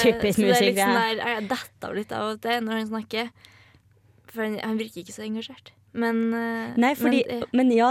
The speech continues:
Speaker 1: det synes jeg
Speaker 2: ja.
Speaker 1: også. Men på forestillinga, så var han sånn megaseriøs. Så sitter man så, altså, hele forestillinga åpna med at han satt bindet fast til en stol.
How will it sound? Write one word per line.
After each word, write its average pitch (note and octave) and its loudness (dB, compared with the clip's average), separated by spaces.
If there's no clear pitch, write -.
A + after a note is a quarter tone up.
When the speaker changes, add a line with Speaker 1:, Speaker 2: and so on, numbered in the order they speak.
Speaker 1:
det B3+ 2
synes C4 0
jeg A3+ 4
Speaker 2:
ja. A3 4
Speaker 1:
også. - -2
Men B3 2
på G3+ 0
forestillinga, G#3 -2
så - -8
var G#3+ 2
han G#3+ 0
sånn - -6
megaseriøs. F#3 0
Så A#3 0
sitter G3 -2
man F#3+ -2
så, - -4
altså, G#3+ 0
hele G3+ 2
forestillinga F#3+ -2
åpna G#3 0
med F#3+ 0
at - -20
han F#3 0
satt F#3 -4
bindet F#3 0
fast - -8
til F3+ -4
en E3+ -8
stol. C4+ -2